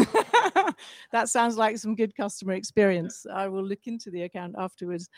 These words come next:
Um, secondly, I think that you're right. The big corporates have got a lot of knowledge, they've got a lot of data and know-how, and that needs to be cascaded down,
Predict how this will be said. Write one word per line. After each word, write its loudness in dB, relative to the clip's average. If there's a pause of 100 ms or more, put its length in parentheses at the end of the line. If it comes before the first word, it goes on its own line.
(340)
Um, 4 (220)
secondly, 0
I 0
think -6
that -2 (420)
you're 0
right. -4 (200)
The -2
big -8
corporates -6
have -6
got -2
a -2
lot 0
of -4
knowledge, -4
they've -18
got -8
a -4
lot 0
of -6
data -4
and -4
know-how, -2
and -4
that -4
needs -2
to -14
be -10
cascaded -8
down, -6